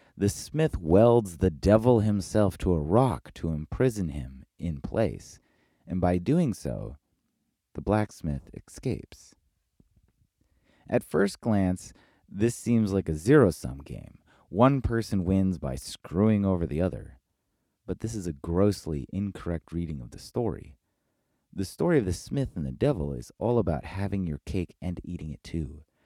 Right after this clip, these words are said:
It's about discovering some subtle loophole in the nature of things and using it to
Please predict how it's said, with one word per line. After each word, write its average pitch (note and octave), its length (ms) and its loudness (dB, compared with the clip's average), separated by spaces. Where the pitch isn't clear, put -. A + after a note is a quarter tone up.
It's G#2 160 0
about G2+ 260 4
discovering A#2+ 540 2
some F#2+ 220 0
subtle A2+ 480 2
loophole F#2 560 0
in C#2 80 -6
the C#2 100 -4
nature E2 380 -2
of D2 80 -6
things C#2 380 -10
and E2+ 180 -4
using G2 380 0
it C2+ 160 -6
to - 80 -14